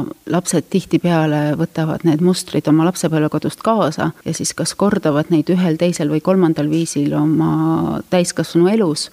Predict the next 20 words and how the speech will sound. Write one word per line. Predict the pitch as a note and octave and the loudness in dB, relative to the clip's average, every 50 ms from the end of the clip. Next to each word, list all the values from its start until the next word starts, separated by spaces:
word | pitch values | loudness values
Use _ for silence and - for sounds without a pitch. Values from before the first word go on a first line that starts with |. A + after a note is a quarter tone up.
| - - _ | -14 -20 _
See | - - F#3 | -6 0 2
on | F#3 F3 | 2 2
ka | E3+ F3+ | 2 2
see, | - G#3 G3 F3 E3 - | 2 4 4 4 4 4
millest | F3+ G3 G#3 F3+ E3 - | 4 4 2 2 2 2
meie | - F3 E3 | 4 4 4
lavastus | F3 G#3 A3 G#3+ F3+ - - D#3+ D3+ - | 4 4 2 2 0 -2 -4 -8 -6 -6
räägib, | E3 D3 D3+ - D3 - - | -6 -6 -6 -8 -10 -10 -8
kuidas, | - D#3 D3+ C#3+ C#3 D#3+ - - - - | -8 -6 -4 -4 -6 -4 -6 -6 -6 -6
äh, | D3+ D#3+ D#3+ E3 E3 D3+ D3+ D#3 | -4 -4 -4 -4 -4 -4 -4 -4
lapsed, | E3+ E3+ F3+ - - - E3 D3 - - | -4 -4 -4 -4 -4 -4 -4 -4 -4 -6
kes | - D#3+ - - - - | -8 -6 -6 -6 -6 -2
tänaseks | - E3 E3 D#3 D#3 D#3+ - - - - - C#3+ | 0 2 2 2 0 -4 -8 -10 -10 -6 -4 -2
on | D#3 D#3 D3+ D#3+ - - | -2 0 -2 -4 -6 -2
suureks | - A3 A3 G3 E3 - - - | 0 2 2 2 0 -2 -4 -2
saanud, | E3 D#3 D#3 D#3 D3 D3+ - - - _ - - | 0 2 2 2 2 0 -2 -6 -16 _ -6 -2
ei | D#3 E3 | -2 0
suuda | - F#3 E3 D#3+ E3+ D#3 D#3 | 2 2 0 2 2 2 2
olla | D3+ D#3 D#3 | 2 2 2
oma | D3+ D#3+ D#3+ | 2 2 4